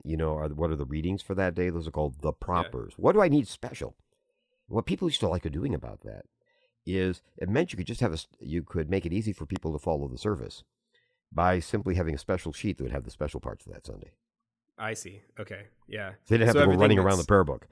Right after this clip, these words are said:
Speaker 1: You know, you could
Speaker 2: so
Speaker 1: just have
Speaker 2: everything that's fixed is in the prayer book, and then you've got a, like, a little sheet that, that pulls out all the propers. Yeah.
Speaker 1: Or I've seen Anglican churches that just simply have a card. You know, in the old days,
Speaker 2: Uh-huh.
Speaker 1: we never dreamed of. In the old days, we always had prayer books.
Speaker 2: <laughs> Okay,
Speaker 1: That's
Speaker 2: yeah.
Speaker 1: one thing that made us, you know, Anglicans always use prayer books.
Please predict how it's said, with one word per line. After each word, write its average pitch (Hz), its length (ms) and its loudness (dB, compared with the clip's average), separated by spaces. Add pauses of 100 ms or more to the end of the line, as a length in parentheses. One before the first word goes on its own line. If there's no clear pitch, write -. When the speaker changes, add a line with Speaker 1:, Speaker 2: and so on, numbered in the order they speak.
(240)
Speaker 1:
You 82 120 -2
know, 85 80 2
you 85 80 2
could - 80 -6
Speaker 2:
so 131 80 0
Speaker 1:
just 131 100 4
have 135 60 2
Speaker 2:
everything 127 180 2
that's 110 200 -6
fixed - 800 -10
is 104 220 -12
in 104 140 -10
the 101 100 -14 (320)
prayer 104 240 -8
book, 104 260 -12
and 101 140 -10
then 104 140 -10
you've 104 100 -14
got 104 140 -10
a, 98 40 -10
like, 101 180 -12
a - 20 -12
little 92 220 -12
sheet - 480 -12
that, 95 140 -14 (300)
that - 180 -16
pulls 117 280 -4
out 95 160 -8
all 92 100 -12
the - 80 -18
propers. - 540 -16
Yeah. 67 140 -14 (200)
Speaker 1:
Or 127 140 2
I've 180 100 2
seen 123 160 2
Anglican 76 380 -2
churches 73 360 -6
that 71 120 -6
just 80 180 -6
simply 73 200 -8
have 67 140 -6
a - 40 -12
card. 71 580 -2 (640)
You 78 120 -4
know, 78 160 2
in 101 80 6
the 107 60 12
old 139 180 12
days, 104 80 8
Speaker 2:
Uh-huh. 85 80 2
Speaker 1:
we 92 80 6
never 78 180 4
dreamed 80 280 2
of. 65 100 -4
In 69 40 -4
the 87 80 4
old 101 160 4
days, 76 120 0
we 71 80 -4
always 76 180 -2
had - 140 -8
prayer 107 140 6
books. - 320 -12
Speaker 2:
<laughs> - 60 -20 (720)
Okay, 113 320 -4
Speaker 1:
That's 92 100 2
Speaker 2:
yeah. 110 60 4
Speaker 1:
one 110 120 8
thing 107 160 6
that 98 100 4
made 101 160 8
us, 90 180 0
you 98 120 0
know, 85 320 2
Anglicans 92 440 2
always 87 280 2
use 62 140 -10
prayer 78 240 -4
books. 57 320 -14